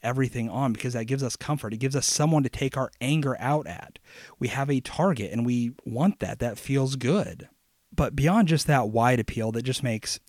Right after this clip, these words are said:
anyone susceptible to it, Christians, I think, have an even bigger appeal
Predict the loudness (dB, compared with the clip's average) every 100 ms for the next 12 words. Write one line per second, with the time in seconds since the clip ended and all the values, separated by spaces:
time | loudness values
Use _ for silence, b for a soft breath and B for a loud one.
0 | -2 2 2 2 -2 -4 -4 -4 -4 -4
1 | 0 2 2 0 _ _ _ _ 2 4
2 | 4 4 6 6 4 0 -6 -4 -2 -4
3 | -4 -10 -4 -2 -2 0 0 0 0 0
4 | 0 -2 -2 -4 -4 -6 -10